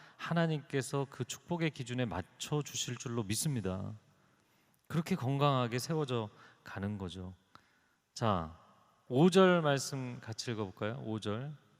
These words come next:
시작. "여호와께서 시온에서 내게 복 주시리라. 너는 평생토록 예루살렘이 잘 되는 것을 보리라."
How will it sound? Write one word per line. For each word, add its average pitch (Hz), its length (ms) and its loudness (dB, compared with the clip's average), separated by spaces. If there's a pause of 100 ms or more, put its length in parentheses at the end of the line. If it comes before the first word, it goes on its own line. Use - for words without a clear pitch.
(280)
시작. 107 560 -2 (600)
"여호와께서 110 920 6
시온에서 127 800 -2 (240)
내게 104 300 -2
복 - 260 -4
주시리라. 101 560 -4 (440)
너는 101 240 -2
평생토록 165 760 -2
예루살렘이 120 640 -2
잘 104 220 -2
되는 101 260 -2
것을 131 400 -2 (480)
보리라." 85 580 -6